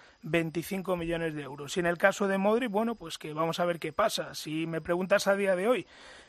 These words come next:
yo sinceramente creo que, que no va a renovar, que no va a seguir en el Real Madrid, pero, eh, pueden pasar muchas cosas de aquí a final de temporada. Modric no está contento de la bola que le están dando.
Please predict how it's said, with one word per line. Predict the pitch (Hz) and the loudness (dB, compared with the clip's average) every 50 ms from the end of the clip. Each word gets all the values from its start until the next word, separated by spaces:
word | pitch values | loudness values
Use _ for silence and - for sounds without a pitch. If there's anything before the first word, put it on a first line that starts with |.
| _ - | _ -6
yo | - 170 | -4 -2
sinceramente | 180 180 180 160 185 156 156 160 165 170 170 202 185 | 0 0 0 0 0 0 0 0 0 0 0 -2 0
creo | 165 170 170 175 170 | 0 -2 -2 -2 -4
que, | - 151 143 139 135 127 123 - | -6 -10 -8 -8 -10 -12 -12 -12
que | - 139 | -12 -4
no | 139 156 175 | 0 4 6
va | 175 170 | 6 6
a | 156 | 4
renovar, | 135 120 120 127 151 190 208 - | 2 -4 -6 -2 0 0 0 -2
que | - - | -4 -8
no | 143 143 | -6 -2
va | 151 151 | -2 -2
a | |
seguir | - 156 151 156 151 | 0 0 -2 -2 -2
en | 151 | -2
el | 156 156 | -2 -2
Real | 151 156 156 151 151 | -2 0 0 -2 -2
Madrid, | 151 143 147 151 180 208 | -2 -4 -2 -2 -2 -2
pero, | - - 208 247 285 - - - - - - - - | -2 -2 -2 -2 -4 -6 -10 -20 -20 -20 -20 -20 -18
eh, | - - 143 147 143 - | -14 -12 -12 -10 -4 2
pueden | 185 175 175 175 | 2 4 4 4
pasar | 156 170 156 - 185 170 165 | 4 2 2 4 2 0 0
muchas | 170 170 170 - 175 147 | 0 -4 0 0 0 0
cosas | - - 165 - - 220 233 | 0 -2 -4 -2 0 0 0
de | 220 185 | 0 0
aquí | 156 - - 156 | -2 -2 -2 0
a | 151 143 143 | 0 0 0
final | 135 - 160 147 139 | -2 -4 -6 -8 -8
de | 143 143 | -8 -10
temporada. | 127 151 131 123 151 156 185 214 180 151 | -10 -12 -10 -4 0 4 4 4 4 2
Modric | 147 160 170 170 170 170 | 2 2 2 2 0 0
no | 165 160 | 0 -2
está | - - 160 147 | 0 0 -2 0
contento | 165 156 160 151 190 220 226 196 240 254 269 254 | 0 -2 -2 0 0 0 0 2 2 2 2 2
de | 196 160 | 0 -2
la | 151 151 | -4 -4
bola | 156 151 156 156 | -4 -4 -4 -4
que | 147 151 | -4 -6
le | 147 135 | -8 -8
están | - - 151 151 156 | -6 -6 -4 0 4
dando. | 170 196 214 214 233 277 339 | 4 4 4 4 2 2 0